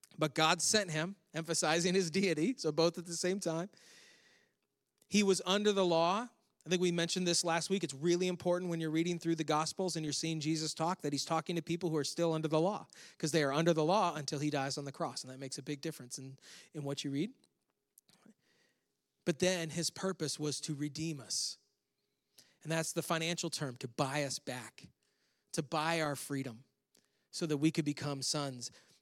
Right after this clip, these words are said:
and heirs, so that we could be adopted sons of God. We are adopted children of God, which is such a beautiful thing. Jesus is the only begotten Son of God.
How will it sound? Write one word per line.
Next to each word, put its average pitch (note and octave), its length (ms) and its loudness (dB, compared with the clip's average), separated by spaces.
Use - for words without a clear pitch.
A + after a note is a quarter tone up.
and D3 160 -6
heirs, C#3+ 480 -4
so - 140 -2
that F3 120 2
we F3 120 4
could F3 140 2
be D#3+ 260 4
adopted D3 800 -2
sons C#3 720 -2
of C3+ 120 -10
God. C#3 460 -2
We E3+ 120 4
are E3+ 100 4
adopted D3 680 -2
children C#3+ 400 -4
of B2+ 100 -10
God, B2 340 -8
which D3+ 180 -4
is D#3+ 80 -2
such F#3+ 220 0
a E3 40 -4
beautiful D3+ 360 0
thing. B2+ 280 -6
Jesus G3+ 400 4
is G3+ 120 0
the F3+ 140 2
only F3 180 2
begotten D3+ 580 0
Son C3+ 240 -2
of B2+ 140 -10
God. A#2 320 -6